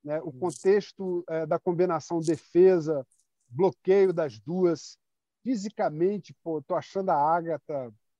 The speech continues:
Speaker 1: né? Obviamente que a idade às vezes pesa um pouco, mais ou menos também, porque eu vi o Dalhaus e Luciana jogando com quarenta e um anos, os caras tão voando.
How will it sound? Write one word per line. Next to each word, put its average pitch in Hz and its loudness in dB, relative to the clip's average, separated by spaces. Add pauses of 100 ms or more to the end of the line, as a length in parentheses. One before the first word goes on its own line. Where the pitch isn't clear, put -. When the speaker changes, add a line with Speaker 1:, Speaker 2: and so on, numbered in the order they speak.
(500)
Speaker 1:
né? 139 -6 (100)
Obviamente 160 -4
que - -4
a 165 2
idade 151 2
às 135 -4
vezes 143 -6
pesa 160 0
um 127 -10 (100)
pouco, 170 -2 (720)
mais 330 -2
ou 254 0
menos 202 4
também, 170 -4
porque 170 -4
eu 147 -2
vi 135 -6
o 185 -4
Dalhaus 147 2
e 160 -6
Luciana 156 -8
jogando 151 -6
com 160 -12
quarenta 156 -2
e 170 -4
um 139 -4
anos, 170 -4
os - -20
caras 156 -4
tão 170 -8
voando. 160 -2